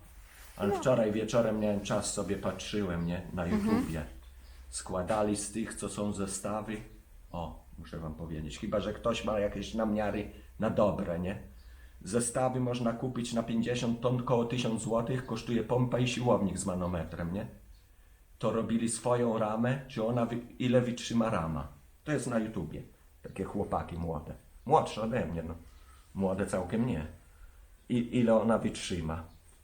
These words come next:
Speaker 1: I się <laughs> okazało, zrobili, no trochę przeholowali, wygięło, wygięło górę, tam gdzie jest siłownik osadzony. Potem zrobili, to przegięło stół,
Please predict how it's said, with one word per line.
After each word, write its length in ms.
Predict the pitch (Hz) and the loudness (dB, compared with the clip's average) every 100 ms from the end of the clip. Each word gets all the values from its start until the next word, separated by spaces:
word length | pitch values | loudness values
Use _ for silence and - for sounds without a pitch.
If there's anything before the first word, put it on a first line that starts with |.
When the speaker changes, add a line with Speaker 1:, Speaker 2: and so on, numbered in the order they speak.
| - - - - | -20 -20 -20 -8
Speaker 1:
I 80 | - | -4
się 140 | - - | -2 2
<laughs> 40 | 135 | 2
okazało, 840 | 123 - 107 92 113 110 117 120 - - - - - - - - | 2 0 0 0 0 2 0 -4 -8 -20 -20 -20 -20 -20 -20 -16
zrobili, 720 | 85 101 87 98 101 117 120 107 | -4 -2 0 0 0 0 -2 -2
no 120 | 104 | -4
trochę 320 | 101 104 104 | -4 -4 -4
przeholowali, 880 | 95 - 98 95 90 90 104 107 113 | -4 -4 -2 0 0 2 2 2 0
wygięło, 640 | - 101 101 107 107 104 90 - - - - - - | 0 0 2 2 4 2 0 -4 -12 -20 -20 -20 -14
wygięło 500 | 92 90 104 110 104 | -8 -2 2 4 4
górę, 440 | 90 110 117 135 196 - - - | 2 0 0 0 0 -6 -14 -10
tam 120 | 87 | -6
gdzie 100 | 92 | -4
jest 160 | 92 | -6
siłownik 480 | - 95 101 - 113 | -6 -4 -2 -2 0
osadzony. 540 | - 120 117 120 - 196 - - - - - - - - | 0 0 0 0 -2 -4 -8 -18 -12 -10 -10 -14 -14 0
Potem 300 | 127 117 110 | 2 2 2
zrobili, 520 | 107 101 110 113 131 | 2 2 2 2 2
to 160 | - 107 | 0 -2
przegięło 500 | - 113 113 113 104 | 0 0 2 4 4
stół, 540 | - - 127 180 202 | 2 2 2 4 2